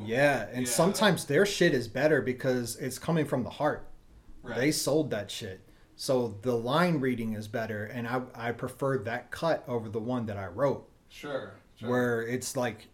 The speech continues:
Speaker 1: they're just memorizing lines in their head, and they're not necessarily, like, the line reads aren't perfect,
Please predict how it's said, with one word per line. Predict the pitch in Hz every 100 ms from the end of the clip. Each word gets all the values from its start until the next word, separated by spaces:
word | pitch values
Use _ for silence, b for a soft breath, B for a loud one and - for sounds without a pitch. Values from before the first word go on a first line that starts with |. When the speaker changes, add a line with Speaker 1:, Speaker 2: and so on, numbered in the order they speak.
| _ - _ _ -
Speaker 1:
they're | 147 110 123
just | 131 -
memorizing | 135 131 123 120 113 113 107
lines | 131 131 113
in | 107
their | 104
head, | 120 131 110
and | 107
they're | 110 113
not | 113 110
necessarily, | 110 117 - - 120 117 107 101 95
like, | 98 101 98
the | 101
line | 104 120 113
reads | 107 104
aren't | 90 -
perfect, | 117 104 104 98